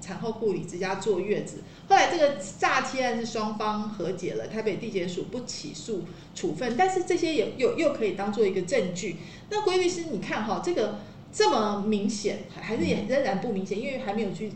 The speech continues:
Speaker 1: 测那个D N A嘛，对不对？
Speaker 2: 其实应该蛮明显的啦，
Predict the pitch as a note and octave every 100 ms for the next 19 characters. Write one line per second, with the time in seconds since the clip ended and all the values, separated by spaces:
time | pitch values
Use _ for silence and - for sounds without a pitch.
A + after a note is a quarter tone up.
0 | - - - G#3+ G3+ G3 G3+ G3 G3 F#3+
1 | F#3+ - - - F#3+ F#3 F#3+ A#2 G2+ G2
2 | G2 F2 E2 E2 - - - -